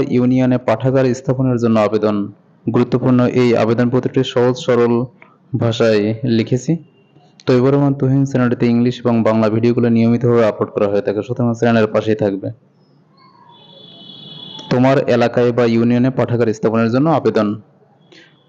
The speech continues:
প্রথমে ডেট লিখতে হয় বাইশ মে দুই হাজার পঁচিশ। চেয়ারম্যান অথবা জেলা প্রশাসকের কাছে লিখলে হবে, অথবা চেয়ারম্যানের কাছে। পরীক্ষায় যেটা আসবে সেটা লিখতে হবে। আরপা ইউনিয়ন পরিষদ,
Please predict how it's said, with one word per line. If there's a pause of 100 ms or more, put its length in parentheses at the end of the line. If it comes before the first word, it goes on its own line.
(120)
প্রথমে
ডেট
লিখতে
হয় (300)
বাইশ
মে (180)
দুই
হাজার
পঁচিশ। (1600)
চেয়ারম্যান (1080)
অথবা
জেলা
প্রশাসকের
কাছে
লিখলে
হবে, (200)
অথবা
চেয়ারম্যানের
কাছে। (680)
পরীক্ষায়
যেটা
আসবে
সেটা
লিখতে
হবে। (920)
আরপা
ইউনিয়ন
পরিষদ,